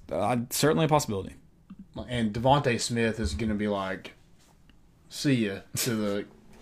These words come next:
Speaker 2: D Bs.
Speaker 1: Uh, I mean, it is certainly.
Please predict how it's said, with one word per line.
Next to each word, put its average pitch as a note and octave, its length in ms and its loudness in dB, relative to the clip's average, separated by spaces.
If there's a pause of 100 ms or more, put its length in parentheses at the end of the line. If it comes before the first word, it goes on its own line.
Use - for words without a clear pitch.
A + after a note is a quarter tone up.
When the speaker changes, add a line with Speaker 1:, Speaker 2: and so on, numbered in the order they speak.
(260)
Speaker 2:
D B2 240 2
Bs. F#2+ 440 -6 (600)
Speaker 1:
Uh, A#2 300 4
I D#3+ 60 2
mean, D#3+ 300 4 (260)
it F3+ 160 12
is E3+ 140 10
certainly. C#3+ 380 8